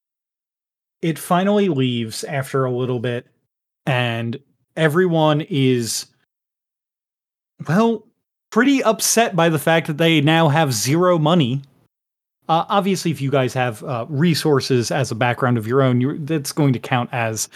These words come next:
a separate source of income from the family. But, yeah, pretty much, uh, anything that happened with the family, uh, that is not, like, being immediately brought in at the moment is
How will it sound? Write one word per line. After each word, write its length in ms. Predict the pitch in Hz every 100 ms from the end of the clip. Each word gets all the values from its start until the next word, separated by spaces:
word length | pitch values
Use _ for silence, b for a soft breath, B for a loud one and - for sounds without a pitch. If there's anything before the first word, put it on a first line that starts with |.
| B B _
a 140 | 143 113
separate 640 | - 143 127 151 151 -
source 340 | - 165 156 165
of 140 | 147
income 460 | 156 147 160 160 156
from 200 | 165 160
the 100 | 151
family. 680 | 165 160 160 165 160 160 B B - _ _
But, 300 | 202 170 143 _ _ _ _ _ _ _
yeah, 400 | 175 165 123 110 -
pretty 220 | - 202 175
much, 340 | 160 139 -
uh, 440 | 170 135 135 127 B B B -
anything 400 | 180 190 180 175
that 140 | 165
happened 260 | 160 147 143
with 80 | 139
the 80 | 139
family, 580 | 147 135 131 127 120 143
uh, 260 | 131 123 120
that 140 | 123
is 180 | 127 110
not, 200 | 139 156
like, 380 | 127 117 - B B _ _ _ -
being 260 | 147 147
immediately 600 | 151 131 123 139 156 165
brought 320 | 131 139 139 135
in 180 | 143 151
at 260 | 139 131
the 60 | 139
moment 360 | 127 143 160
is 220 | 202 170